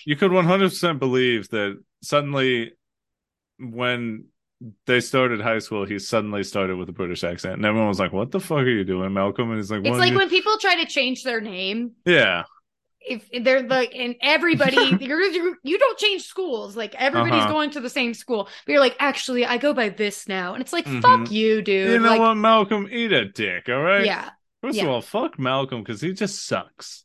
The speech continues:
Speaker 2: Yeah,
Speaker 1: He
Speaker 2: he's
Speaker 1: sucks.
Speaker 2: Does he have any redeemable quali-, qualities you can think of other than him being a kind of decent artist? If you
Speaker 1: Kind of
Speaker 2: can even
Speaker 1: decent artist. He's good at computers. Other
Speaker 2: Also,
Speaker 1: than that, he's just
Speaker 2: oh
Speaker 1: kinda
Speaker 2: my
Speaker 1: weird.
Speaker 2: God.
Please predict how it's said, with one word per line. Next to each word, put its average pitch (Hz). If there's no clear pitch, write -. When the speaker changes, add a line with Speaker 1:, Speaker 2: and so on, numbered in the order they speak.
Speaker 2:
Yeah, 220
Speaker 1:
He -
Speaker 2:
he's 415
Speaker 1:
sucks. 117
Speaker 2:
Does 330
he 494
have 302
any 226
redeemable 285
quali-, 285
qualities 262
you 254
can 247
think 269
of 277
other 240
than 233
him 226
being 220
a 196
kind 208
of 220
decent 247
artist? 247
If 220
you -
Speaker 1:
Kind 247
of 254
Speaker 2:
can 165
even 170
Speaker 1:
decent 185
artist. 170
He's 117
good 156
at 147
computers. 139
Other 370
Speaker 2:
Also, 415
Speaker 1:
than 349
that, 165
he's 135
just 226
Speaker 2:
oh 370
Speaker 1:
kinda 349
Speaker 2:
my 294
Speaker 1:
weird. 143
Speaker 2:
God. 269